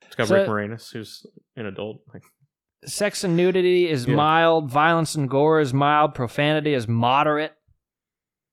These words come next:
Speaker 2: Alcohol, drugs, smoking, mild.
Speaker 1: Yeah, a lot of smoking, but that's just how
Speaker 2: The eighties, you know,
Speaker 1: things
Speaker 2: what else
Speaker 1: went.
Speaker 2: they had?
Speaker 1: <laughs> Uh, but then, yeah, I watched the second one as well, and the second one's kinda, like,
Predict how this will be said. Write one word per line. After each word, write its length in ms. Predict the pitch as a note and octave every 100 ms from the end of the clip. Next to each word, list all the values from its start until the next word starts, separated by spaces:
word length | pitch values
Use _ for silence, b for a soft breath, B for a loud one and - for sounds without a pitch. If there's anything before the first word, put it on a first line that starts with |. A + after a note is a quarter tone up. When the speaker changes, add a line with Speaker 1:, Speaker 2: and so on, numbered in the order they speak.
| -
Speaker 2:
Alcohol, 500 | C#3+ C#3+ C#3+ D3 D3+
drugs, 380 | D3 C3 C#3 C#3
smoking, 460 | - D3 C#3+ D3+ C#3
mild. 440 | B2 C#3 C#3+ C#3
Speaker 1:
Yeah, 60 | C#3
a 20 | B2
lot 140 | F3
of 60 | D3+
smoking, 440 | C3+ B2 G2+ G2+ _ _
but 60 | A2
that's 200 | A2 G#2+
just 200 | A2+ - -
how 180 | F#2+
Speaker 2:
The 100 | D#3+
eighties, 460 | E3+ F3+ A#2 F#2+ -
you 60 | C3+
know, 60 |
Speaker 1:
things 180 | A2 G#2+
Speaker 2:
what 80 | B2+
else 160 | C#3
Speaker 1:
went. 100 | G#2
Speaker 2:
they 120 | G#2 G#2
had? 320 | G#2 G#2+ -
Speaker 1:
<laughs> 40 | - _ b b b b b b b
Uh, 200 | G#2+ G2
but 80 | A2
then, 160 | B2+ B2
yeah, 120 | G#2+
I 60 |
watched 220 | G#2 A#2+ A#2
the 80 |
second 280 | A2 A#2+ G#2+
one 120 | A2
as 100 | A2
well, 300 | G#2 G#2+ G#2
and 200 | G2+ G#2 G#2
the 80 | A2+
second 260 | D3+ D3+
one's 220 | C#3+ A#2+
kinda, 240 | - A#2+ A#2
like, 420 | G#2 G2 - -